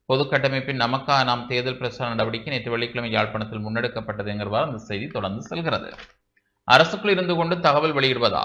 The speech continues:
ராஜபக்ச தரப்பை முற்றாக நீக்கும் நடவடிக்கை ஆரம்பம். அஹ், கன்னிவெடி விபத்து, நால்வர் படுகாயம், முல்லைத்தீவு மாவட்டத்தின் மாங்குளம் துணுக்காய் பகுதியில்.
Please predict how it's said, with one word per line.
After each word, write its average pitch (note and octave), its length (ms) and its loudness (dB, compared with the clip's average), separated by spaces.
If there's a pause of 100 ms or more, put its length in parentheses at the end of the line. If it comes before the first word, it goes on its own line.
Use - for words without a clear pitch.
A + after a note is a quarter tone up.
ராஜபக்ச C#3 560 2
தரப்பை C3+ 300 -2
முற்றாக C3 400 2
நீக்கும் B2 300 -4
நடவடிக்கை A2 560 0
ஆரம்பம். G2+ 720 -2 (360)
அஹ், A2+ 440 4 (680)
கன்னிவெடி F3 380 4
விபத்து, D3 300 0
நால்வர் C#3 340 4
படுகாயம், B2+ 500 0
முல்லைத்தீவு A#2+ 320 -4
மாவட்டத்தின் A2+ 540 -4
மாங்குளம் A#2 400 -2
துணுக்காய் A2 460 -4
பகுதியில். A2+ 720 -6